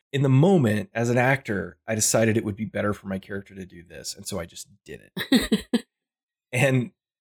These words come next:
Speaker 1: and there are a couple of scenes that feel like that with his performance specifically, but, you know, other, other pieces too. So it just, it feels very improv and very off the cuff. Like they, they're just kind of getting this stuff as quickly as they can, which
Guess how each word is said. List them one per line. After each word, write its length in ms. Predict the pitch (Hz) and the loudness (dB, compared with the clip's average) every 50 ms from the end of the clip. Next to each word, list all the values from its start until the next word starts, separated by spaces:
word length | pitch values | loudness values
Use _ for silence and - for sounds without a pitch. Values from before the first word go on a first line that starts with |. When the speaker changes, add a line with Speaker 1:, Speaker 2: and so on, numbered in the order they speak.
| _ | _
Speaker 1:
and 120 | - 143 147 | 0 2 4
there 100 | 175 175 | 4 4
are 60 | 180 | 4
a 40 | 175 | 4
couple 380 | 180 - - - - 247 226 | 2 2 0 0 0 0 -2
of 80 | 214 196 | 0 0
scenes 440 | - - - 175 226 254 185 127 110 | 2 2 4 4 4 6 4 4 4
that 140 | 117 117 110 | 2 2 0
feel 220 | - - 131 165 | -2 -2 0 2
like 280 | 185 139 113 107 - - | 2 2 0 -2 -4 -6
that 300 | 107 98 92 85 - - | -6 -4 -4 -4 -4 -2
with 200 | 107 117 110 - | 0 0 0 0
his 220 | - - 180 190 | 0 0 0 0
performance 560 | 196 - 147 123 - 120 117 110 104 98 104 - | 0 -2 -2 -2 0 0 0 2 0 0 -2 -4
specifically, 880 | - - - 101 - - 135 - - 110 - - 80 69 67 57 - _ _ _ _ _ _ _ | -6 -8 -8 -6 -2 -2 0 0 -2 -4 -8 -10 -14 -18 -18 -18 -20 _ _ _ _ _ _ _
but, 280 | - 131 131 156 151 139 | -4 2 2 4 4 4
you 100 | 147 143 | 4 4
know, 80 | 120 110 | 4 4
other, 340 | - 120 107 110 104 98 - - | 4 4 4 4 2 0 -2 -4
other 300 | 107 104 95 92 - _ _ | -2 0 0 -2 -2 _ _
pieces 360 | - - 104 104 - - - | -12 -8 -6 -4 -4 -4 -6
too. 400 | - - - - 156 143 117 101 104 | -10 -8 -4 0 2 2 2 2 2
So 120 | - 175 | 4 2
it 60 | 170 | 2
just, 200 | 160 - 214 190 | 4 2 2 2
it 100 | 160 151 | 2 0
feels 360 | 147 - - 180 185 185 170 139 | 0 0 2 4 4 4 4 4
very 300 | 127 139 131 127 131 117 | 2 4 4 4 4 4
improv 500 | 113 113 113 - - 104 104 101 98 160 | 4 2 0 0 -2 -2 -2 -2 -2 -4
and 100 | 175 170 | -6 -4
very 220 | 127 101 104 104 | -2 -2 -2 0
off 220 | 101 98 101 - | -2 -2 -4 -6
the 60 | - 92 | -12 _
cuff. 340 | - - 65 - - _ | -18 -18 -18 -18 -12 _
Like 220 | 110 110 107 101 - | -4 -4 -4 -4 -4
they, 340 | - 107 107 104 98 - - _ _ _ _ _ _ _ _ | -4 -2 0 0 -2 -4 -8 _ _ _ _ _ _ _ _
they're 80 | 117 113 | -2 -2
just 320 | 104 - - 135 127 - | 0 2 2 2 2 2
kind 160 | - 147 127 120 | 0 0 0 0
of 120 | 107 98 | 0 -2
getting 320 | - - 120 113 113 110 107 | -2 0 2 2 4 4 4
this 140 | 107 104 - | 4 2 2
stuff 240 | - - 101 95 | 2 0 0 -2
as 80 | - 98 | -4 -8
quickly 400 | - - - 101 - - 101 90 | -10 -10 -12 -12 -10 -10 -10 -10
as 140 | 78 - - | -10 -10 -14
they 100 | - 57 | -16 -20
can, 300 | - _ - - 50 50 - | -20 _ -20 -20 -20 -8 -6
which 280 | 139 147 - - - | -4 -2 -2 -4 -6